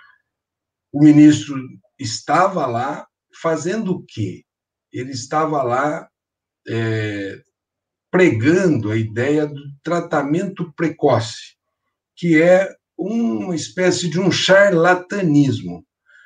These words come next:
É tentar vender à população que tem um medicamento pra covid.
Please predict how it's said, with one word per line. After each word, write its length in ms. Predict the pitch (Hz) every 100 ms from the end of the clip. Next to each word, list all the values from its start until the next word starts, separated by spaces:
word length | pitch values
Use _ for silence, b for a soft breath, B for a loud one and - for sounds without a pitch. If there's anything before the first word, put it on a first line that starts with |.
| b _
É 500 | 123 131 156 175 180 -
tentar 420 | 160 151 147 151
vender 600 | 160 156 165 117 147 180
à 80 | 147
população 600 | 117 120 117 107 - 143
que 120 | 143
tem 360 | 160 - 160 180
um 40 |
medicamento 1000 | 185 180 175 170 170 127 147 185 - 117
pra 160 | 107 104
covid. 640 | 104 95 90 87 - -